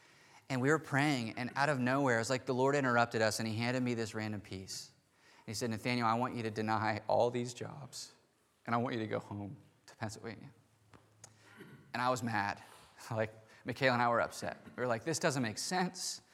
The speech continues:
Um, we're in the red financially. Like, this doesn't make any sense." What,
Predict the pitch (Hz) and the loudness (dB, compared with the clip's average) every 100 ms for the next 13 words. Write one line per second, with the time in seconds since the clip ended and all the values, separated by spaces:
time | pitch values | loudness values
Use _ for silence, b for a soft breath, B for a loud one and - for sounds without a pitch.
0 | B B B B - 120 113 107 107 107 | B B B B -12 -6 -4 -4 -6 -4
1 | 131 170 147 110 127 165 175 165 135 147 | 4 6 6 6 10 10 8 2 2 2
2 | 160 - 170 165 170 151 117 120 147 139 | 0 -2 -2 -2 -4 -6 -6 -4 -4 -2
3 | 175 165 165 165 - 196 208 180 202 208 | -2 -2 -2 -4 -2 0 0 0 0 0
4 | 135 151 165 | -2 0 0